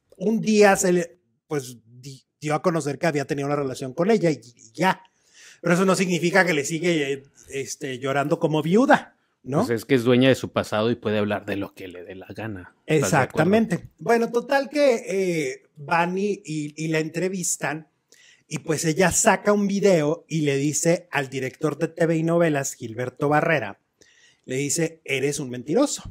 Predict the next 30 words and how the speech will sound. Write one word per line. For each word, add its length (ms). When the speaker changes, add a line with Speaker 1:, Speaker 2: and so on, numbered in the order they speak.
Speaker 2:
Ujú. 340
Speaker 1:
Ese 280
encabezado 800
es 180
una 140
mentira. 540
Yo 280
nunca 460
dije 320
eso 160
en 80
la 60
entrevista. 680
Jamás 800
dije 380
eso. 240
Entonces, 720
no 340
se 120
vale 220
que 120
inventes. 640
Yo 280
pensé 280
que 80
eras 200
un 100
profesional", 640
le 220
dice 420